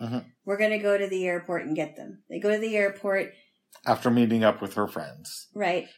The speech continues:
Speaker 1: But they get the parents.
Speaker 2: Spencer Tracy and, uh, um, Katharine Hepburn eat ice cream in their car.
Speaker 1: He eats ice cream. She watches
Speaker 2: I'm
Speaker 1: it.
Speaker 2: sorry. He eats ice cream. She drinks coffee.
Speaker 1: Yes.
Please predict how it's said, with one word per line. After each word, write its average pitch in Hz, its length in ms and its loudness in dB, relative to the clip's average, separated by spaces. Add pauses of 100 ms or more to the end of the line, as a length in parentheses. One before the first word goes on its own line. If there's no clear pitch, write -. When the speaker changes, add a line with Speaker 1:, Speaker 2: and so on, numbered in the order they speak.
(120)
Speaker 1:
But 101 120 -2
they 185 80 0
get 196 160 -2
the - 80 -4
parents. - 580 -8
Speaker 2:
Spencer 233 760 -4
Tracy 220 600 -4
and, 202 320 -4
uh, 185 520 -2
um, 190 220 -6
Katharine 208 380 -4
Hepburn 196 380 -4
eat 185 180 -6
ice 180 260 -4
cream 190 260 -4
in 190 100 -6
their 185 120 -6
car. 160 580 -6
Speaker 1:
He 131 340 6
eats 80 160 -6
ice - 220 -6
cream. 87 140 -10
She 104 160 -6
watches 82 260 -4
Speaker 2:
I'm 233 100 4
Speaker 1:
it. - 20 -2
Speaker 2:
sorry. 185 260 0
He 254 300 2
eats 247 120 -6
ice 214 180 -2
cream. 208 120 -6
She 208 140 -8
drinks 208 220 -6
coffee. - 380 -8
Speaker 1:
Yes. - 360 -10